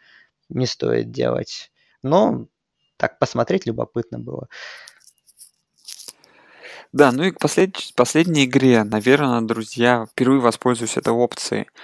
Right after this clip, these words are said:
Speaker 2: что если вы не стрели игру Вашингтон Стейт Кугуарс и Юкла Брюинс, которая прошла в субботу,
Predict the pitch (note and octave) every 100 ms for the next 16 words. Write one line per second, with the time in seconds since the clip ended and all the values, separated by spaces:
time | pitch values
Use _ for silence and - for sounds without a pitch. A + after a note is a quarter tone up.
0 | - - - _ - - - A#2 A2+ A2
1 | C#3 - C3+ B2+ B2+ - C3+ B2 A#2 B2
2 | C3 B2 - _ _ _ _ _ A2+ -
3 | A2+ B2+ B2+ - B2 A#2+ - C3+ B2+ A#2+
4 | A2+ A2+ - A2+ B2 A#2+ A#2 A2 A#2 B2+
5 | A#2 G#2 - - - - - - - A2
6 | - A2 G#2+ B2+ - G#2